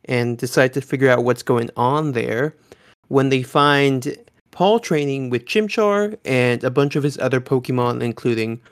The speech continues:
Torterra, Murkrow, Ursaring, and Weavile, all Pokemon that we've seen before. And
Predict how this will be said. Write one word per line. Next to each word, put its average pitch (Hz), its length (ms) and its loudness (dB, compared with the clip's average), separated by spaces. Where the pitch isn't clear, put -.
Torterra, 175 880 2
Murkrow, 135 920 2
Ursaring, 123 680 -2
and 107 300 -2
Weavile, 170 760 -2
all 147 140 4
Pokemon 135 340 4
that 104 140 0
we've 107 160 -2
seen 143 260 0
before. 139 540 2
And 135 380 4